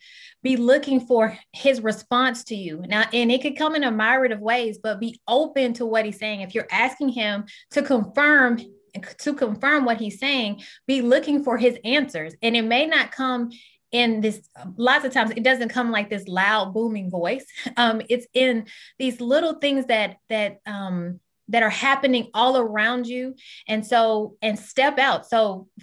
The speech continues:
fear is not the absence. Um, it's often been said that fear is not the absence, or courage is not the absence of fear. It's doing it in spite of. And so you have to believe that God is a good God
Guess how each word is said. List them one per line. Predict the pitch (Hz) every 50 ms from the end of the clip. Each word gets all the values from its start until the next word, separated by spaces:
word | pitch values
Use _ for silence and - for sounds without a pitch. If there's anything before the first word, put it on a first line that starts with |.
| _ -
fear | 294 339 370 349
is | 247 277 254
not | 262 240 240 240 233
the | 233 208 - -
absence. | 175 196 214 247 330 - - 240 226 214 208 214 - _ -
Um, | 214 202 196 190 180 175 170 165 160 156 156 175 180 - _ _ _ _ _
it's | 208 220 -
often | 208 247 254 247 - - 262 233
been | 226 220 214
said | 220 226 208 202
that | 202 196 196 196
fear | 262 269 285
is | 262 254 254
not | 220 214 202 202
the | 202 196 196 -
absence, | - 190 208 208 208 - - 208 190 180 170 175 - _ _
or | 214 214 220
courage | - 330 349 349 302
is | 269 262
not | 247 233 233
the | 220 -
absence | - 208 214 220 196 180
of | 185 180 180 -
fear. | 269 269 247 208
It's | - 202 190
doing | 190 - 233 240 226
it | 208 185 -
in | 190 185 185
spite | 185 - 208 208 208 196
of. | 175 160 156 151 156 185 _ - - - - - - -
And | 220 220 220
so | 247 233 226 214 214
you | 208 226
have | 214 240 226 226
to | 226 226
believe | 202 220 214 214 233 226
that | 214 208 202
God | 202 202 208 214 226
is | 233 226 233
a | 220
good | 202 233 233 -
God | - 220 220 220 220 226 233 233 233